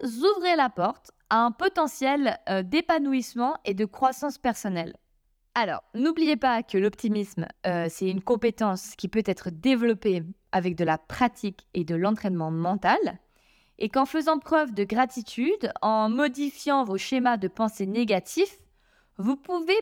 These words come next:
progressivement intégrer l'optimisme dans votre vie. Je vous encourage vivement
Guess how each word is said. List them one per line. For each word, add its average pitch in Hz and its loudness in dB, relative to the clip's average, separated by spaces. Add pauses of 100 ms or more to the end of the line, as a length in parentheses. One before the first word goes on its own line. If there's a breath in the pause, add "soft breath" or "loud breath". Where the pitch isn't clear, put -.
progressivement 339 0
intégrer 285 2
l'optimisme 262 0
dans 220 0
votre 196 -4
vie. 175 -2 (140)
Je 190 -4
vous 233 0
encourage 277 0
vivement 254 0